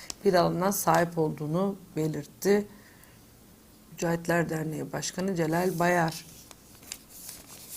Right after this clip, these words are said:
Hemen altındaki haberi de aktaralım. Meclis Başkanı Öztürkler, "Adadaki çözüm modeli net. İki devletli çözüm dışında bir formül mümkün değil." dedi.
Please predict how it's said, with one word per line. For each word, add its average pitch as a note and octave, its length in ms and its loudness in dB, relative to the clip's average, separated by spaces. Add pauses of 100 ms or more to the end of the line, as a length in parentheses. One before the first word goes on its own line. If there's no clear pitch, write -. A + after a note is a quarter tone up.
(3000)
Hemen C#4 260 4
altındaki A#3 600 6
haberi F#3+ 320 4
de F3 60 2
aktaralım. F3 580 2
Meclis F#3 420 2
Başkanı G3 480 2
Öztürkler, G#3 640 0
"Adadaki G3+ 520 2
çözüm G3 280 2
modeli E3+ 500 4
net. A3+ 320 4 (440)
İki A3 240 2
devletli G3+ 500 8
çözüm G#3+ 380 4
dışında F#3+ 420 2
bir B3+ 120 6
formül G3+ 500 6
mümkün G#3+ 760 4
değil." F3+ 340 8
dedi. G3+ 400 4